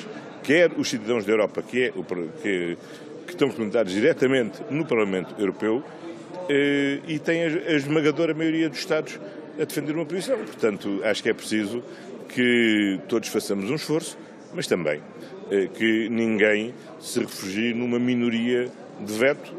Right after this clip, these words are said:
em vez de procurar construir uma unanimidade co-, construtiva para fazer avançar a Europa. Ah, a minha paciência é infinita.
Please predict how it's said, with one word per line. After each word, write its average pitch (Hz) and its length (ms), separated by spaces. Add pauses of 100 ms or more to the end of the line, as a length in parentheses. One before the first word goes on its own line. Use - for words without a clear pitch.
em 151 100
vez 110 260
de 117 80
procurar 117 380
construir 113 580 (440)
uma 123 380
unanimidade 104 920 (440)
co-, 120 160 (260)
construtiva 98 680
para 104 440 (220)
fazer 113 260
avançar 113 320
a 120 40
Europa. 107 220 (340)
Ah, 131 140
a 104 100
minha 120 440
paciência 131 580
é 143 220
infinita. 135 640